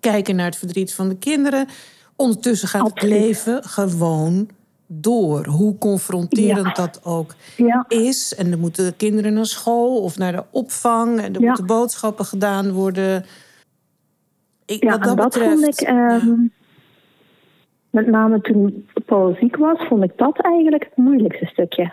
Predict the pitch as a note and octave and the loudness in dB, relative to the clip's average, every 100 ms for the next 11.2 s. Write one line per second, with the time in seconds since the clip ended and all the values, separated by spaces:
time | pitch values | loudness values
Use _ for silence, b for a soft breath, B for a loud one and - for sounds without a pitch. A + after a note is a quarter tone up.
0 | - B3 F#3+ F#3+ - G3+ F#3 G#3 G3+ G3+ | -2 0 2 0 0 0 2 2 2 2
1 | G3+ G3 G3 F#3+ - - A3 G#3+ F3+ G3 | 2 2 0 -2 -4 0 2 4 2 2
2 | F#3+ A3+ D4+ - - _ _ _ _ G#3+ | 2 2 2 -2 -10 _ _ _ _ 2
3 | G#3 G3 F#3+ G#3+ G3 F3+ F#3+ F3+ A3 G#3 | 4 2 2 2 4 2 2 0 0 -2
4 | - F3+ F3+ - F#3+ - F#3 G3 F#3 - | 0 0 0 -2 -2 2 2 2 2 2
5 | F#3 F3 F#3 F#3+ G3 F3+ F3+ F3 E3+ G3 | 0 2 2 2 2 2 2 0 -2 -2
6 | F#3+ F3+ F3 F#3 E3+ A3 D4+ _ - - | 0 0 0 0 0 0 -2 _ -20 -20
7 | _ G3 G3 F#3 - G#3 G3+ F#3+ F#3 A3 | _ 2 2 2 2 2 4 2 2 0
8 | A3 - _ _ _ _ A#3 A#3 - G3 | 0 -8 _ _ _ _ -2 0 2 2
9 | G#3 C4 C#4+ C#4+ - C#4 C4+ B3+ B3 A#3 | 2 2 0 -2 0 2 2 0 2 2
10 | G#3 G3+ A3 F3 G3+ A#3 C#4 D4 - D4+ | 2 0 -4 0 2 4 2 0 -6 -2
11 | D4+ C#4+ | 0 0